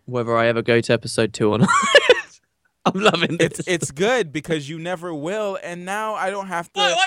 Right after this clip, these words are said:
Speaker 1: might.
Speaker 2: I don't
Speaker 1: Come
Speaker 2: have
Speaker 1: on.
Speaker 2: to have
Speaker 1: It's okay.
Speaker 2: impending
Speaker 1: I like the first episode.
Speaker 2: disappointment every single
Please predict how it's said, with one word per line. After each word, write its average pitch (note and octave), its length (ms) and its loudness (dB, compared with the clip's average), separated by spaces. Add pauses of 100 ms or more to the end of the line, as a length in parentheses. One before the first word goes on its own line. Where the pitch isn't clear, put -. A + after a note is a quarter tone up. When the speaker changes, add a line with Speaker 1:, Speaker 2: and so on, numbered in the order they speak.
Speaker 1:
might. A4 280 6
Speaker 2:
I A3 100 4
don't C4 80 -2
Speaker 1:
Come E4+ 140 4
Speaker 2:
have G#4 160 4
Speaker 1:
on. E4 80 2
Speaker 2:
to G#3 60 -4
have F#3 240 0
Speaker 1:
It's G3 100 -8
okay. F#3 80 -4 (400)
Speaker 2:
impending G3+ 140 -4
Speaker 1:
I D4+ 40 6
like F#4 340 6
the G4 100 2
first - 140 -2
episode. B3+ 140 4
Speaker 2:
disappointment B2+ 640 -4 (100)
every D3+ 340 -6
single D3 520 -12